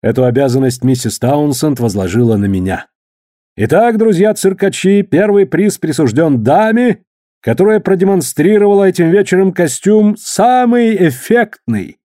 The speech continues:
красивый", послышался разочарованный вздох бородатой женщины, "и самый необычный".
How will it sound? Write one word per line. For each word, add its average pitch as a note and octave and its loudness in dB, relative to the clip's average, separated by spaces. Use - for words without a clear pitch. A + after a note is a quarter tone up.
красивый", F3+ 0
послышался F3 -2
разочарованный B2+ 0
вздох G#2+ -2
бородатой A2 -4
женщины, F#2 -6
"и C3 2
самый G3 0
необычный". C#3+ -2